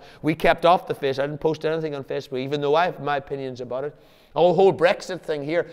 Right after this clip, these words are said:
if I had put on about Brexit what I thought about it, we would have lost half my family. And because it divided people so much, you know that. It was very,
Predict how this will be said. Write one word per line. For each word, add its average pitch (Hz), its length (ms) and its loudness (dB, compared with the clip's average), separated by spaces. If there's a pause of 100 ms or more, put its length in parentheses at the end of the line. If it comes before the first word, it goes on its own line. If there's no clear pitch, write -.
(120)
if 180 180 2
I 214 140 6
had 254 160 0
put 185 160 6
on 196 200 8
about 151 280 2
Brexit 175 360 0
what 147 140 -2
I 185 100 2
thought 165 280 -4
about 127 260 -2
it, 170 160 -4 (180)
we 208 120 -2
would 165 100 0
have 131 120 2
lost 156 300 2
half - 220 -6
my 226 100 -4
family. 240 460 -6 (1600)
And 156 160 2
because 165 280 0
it 143 100 -4
divided 156 460 -2
people 156 260 -6
so 165 220 -6
much, 233 240 -6
you 185 100 -6
know 285 160 -6
that. 143 320 -6
It 175 160 -10
was 175 200 -6
very, 180 340 -6